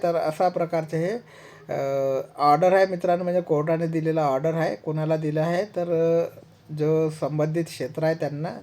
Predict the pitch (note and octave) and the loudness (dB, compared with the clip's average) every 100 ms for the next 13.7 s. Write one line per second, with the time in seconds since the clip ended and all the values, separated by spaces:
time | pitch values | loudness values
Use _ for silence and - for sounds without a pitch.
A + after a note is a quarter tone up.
0 | D3 C#3+ C#3 C3+ D3+ D3+ D3 C3+ C#3+ D3 | -12 -10 -6 -8 -4 -4 -4 -6 -6 -4
1 | B2+ A#2+ A#2 B2 C3+ E3+ A3 - - - | -6 -6 -10 -8 -2 -2 -4 -12 -18 -8
2 | D3+ D#3 D#3 F3+ E3+ D#3 D#3 D#3 D3+ D3+ | -2 -2 0 0 2 2 2 0 0 0
3 | D#3+ D3+ C#3+ C3+ B2 B2+ C3+ A#2 A2+ - | -4 -6 -2 -4 -4 -6 -6 -8 -6 -6
4 | B3 B2 A2+ C3 C4 - - - - C3+ | -4 -6 -8 -6 -8 -8 -20 -20 -8 -6
5 | B2+ C#3 - D3+ D3+ D#3 F#3 G3+ D#3+ C#3+ | -6 -8 -8 -4 -2 0 -2 -4 -6 -6
6 | C3+ B2+ C3+ D3+ D3+ D#3 D#3+ G3+ G#3+ - | -4 -6 -4 -4 -2 -2 2 0 0 -14
7 | - - C3 C#3 D3+ D3+ D#3 C#3+ D#3 D3+ | -20 -12 -8 -2 -2 0 -2 -2 -6 -6
8 | C#3+ C3 C3+ C3 C#3 C#3 C#3 C#3+ B2 C3 | -6 -4 -2 -2 -2 -8 -8 -10 -8 -10
9 | - D#3+ C3+ D#3 D3+ A#2+ C3 C3 D3+ E3+ | -4 -2 -2 -4 -8 -6 -6 -8 -10 -10
10 | C#3 - A#2+ C3+ C3 D3 F3+ - C#3+ C#3+ | -10 -8 -10 -10 -8 -10 -10 -8 -6 0
11 | D#3+ C3+ C#3+ D3+ C#3 C#3+ D3 D3 C3+ C#3 | 0 0 -4 -6 -8 -10 -10 -8 -8 -6
12 | C3+ C#3+ C3+ B2 C3+ B2 C3+ G3 A#3 E3 | -6 -6 -10 -10 -10 -10 -6 -6 0 -2
13 | A#2+ A2+ A2+ A2+ D3+ F#3+ | -2 -8 -8 -8 -6 -4